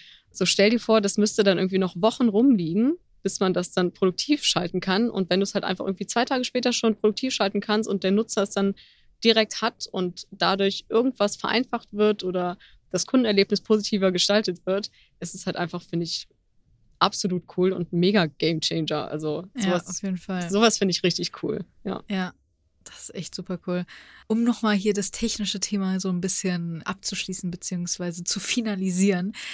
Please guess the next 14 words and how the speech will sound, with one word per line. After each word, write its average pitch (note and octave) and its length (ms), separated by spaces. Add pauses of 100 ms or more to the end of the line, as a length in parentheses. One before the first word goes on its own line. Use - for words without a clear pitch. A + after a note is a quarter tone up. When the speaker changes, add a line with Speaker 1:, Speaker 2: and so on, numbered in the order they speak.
(180)
Speaker 2:
Du G#3 120
hast D4 180
ja A#3 80
schon G#3+ 200
gerade F#3 260
über, F3 180
beim F3+ 160
Posteingang E3+ 880
sehr F3+ 200
viel F3+ 200
über E3 140
die D#3+ 140
Automatisierungsprozesse F#3 1600
geredet. F#3+ 600